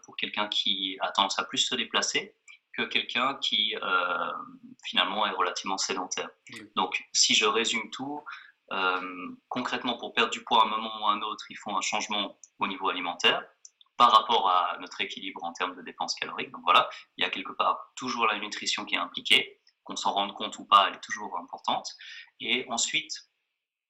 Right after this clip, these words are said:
Speaker 1: le, le premier critère pour maintenir le muscle, donc pour avoir une perte de poids qualitative, une perte de graisse essentiellement, la musculation sera spécialement importante.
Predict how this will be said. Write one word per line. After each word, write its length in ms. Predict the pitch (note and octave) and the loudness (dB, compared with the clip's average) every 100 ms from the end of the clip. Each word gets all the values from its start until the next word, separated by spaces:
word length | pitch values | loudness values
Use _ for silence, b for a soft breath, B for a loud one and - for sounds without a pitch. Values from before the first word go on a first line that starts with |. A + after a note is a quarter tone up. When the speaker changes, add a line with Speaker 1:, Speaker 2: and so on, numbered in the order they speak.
| _ _ - | _ _ -12
Speaker 1:
le, 420 | A2+ G2+ F#2+ F#2+ - | -6 -2 -2 -2 -4
le 180 | G2+ | -8
premier 280 | - B2+ B2+ | -6 -2 -2
critère 400 | - B2+ A#2+ A#2 | -2 -4 -4 -4
pour 180 | - G#2 | -8 -6
maintenir 560 | A2 D#3 D#3 C3 B2 A#2+ | 2 2 2 -6 -2 -2
le 100 | A#2 | -4
muscle, 300 | A#2 - - | -8 -10 -12
donc 120 | F#2+ | -20
pour 160 | - G2 | -6 -2
avoir 140 | G2 | -2
une 80 | G2 | -4
perte 200 | G2+ G2+ | -10 -10
de 60 | |
poids 380 | F#2+ - G2+ - - | -18 0 2 2 -2
qualitative, 540 | A#2 A2+ G2 - C3 | -4 -4 -10 -8 -12
une 120 | - | -10
perte 220 | - G2 | -10 -8
de 80 | F#2+ | -10
graisse 420 | F#2 G2 C#3+ - | -4 -4 -2 -4
essentiellement, 640 | - A2+ - G#2 A2+ D3 - B B _ - | -4 -4 -4 -2 0 -2 -4 B B _ -4
la 100 | G#2 | -2
musculation 540 | G#2 - G#2+ - G#2 | -2 -4 -2 0 0
sera 240 | - F#2+ | -2 -2
spécialement 520 | - - G#2 G2 F#2 F#2 | -2 -4 -6 -6 -4 -2
importante. 500 | - - B2 E3 | -4 -6 -4 -4